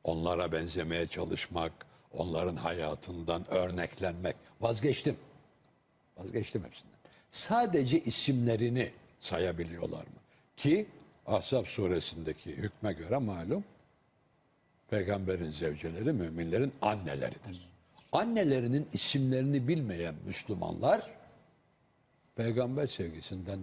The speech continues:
dem vurdukları zaman kendilerine iftira ediyorlar dersem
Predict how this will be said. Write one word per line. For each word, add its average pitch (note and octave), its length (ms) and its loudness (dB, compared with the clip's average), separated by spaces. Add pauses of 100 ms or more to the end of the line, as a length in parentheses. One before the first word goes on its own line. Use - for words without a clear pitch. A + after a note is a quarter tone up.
dem B2+ 260 2
vurdukları G2+ 580 -2
zaman F#2+ 400 -2 (920)
kendilerine C3 680 2
iftira A#2 440 2
ediyorlar D2+ 500 -4 (420)
dersem C#3 520 2